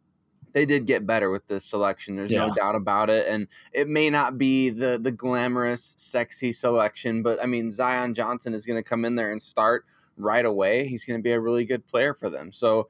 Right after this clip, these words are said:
Speaker 2: Yeah.
Speaker 1: I think that's exactly what the Broncos need to think about doing is how are you gonna counter?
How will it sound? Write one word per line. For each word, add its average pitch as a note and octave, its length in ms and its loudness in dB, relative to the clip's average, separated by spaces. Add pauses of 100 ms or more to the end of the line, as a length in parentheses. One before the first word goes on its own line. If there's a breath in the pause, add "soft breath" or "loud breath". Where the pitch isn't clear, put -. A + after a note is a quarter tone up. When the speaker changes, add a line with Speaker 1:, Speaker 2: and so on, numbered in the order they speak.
(140)
Speaker 2:
Yeah. G2 160 0
Speaker 1:
I C#3+ 60 2
think D#3 160 2
that's C#3+ 160 0
exactly C#3 500 2
what C3 220 2
the B2+ 120 0
Broncos B2+ 380 0
need C3 140 -2
to A#2 60 -2
think B2 220 -6
about A#2 300 0
doing B2 240 0
is F#2+ 140 -10
how B2+ 80 2
are C3 100 4
you C3+ 80 2
gonna B2 180 -2
counter? B2 520 0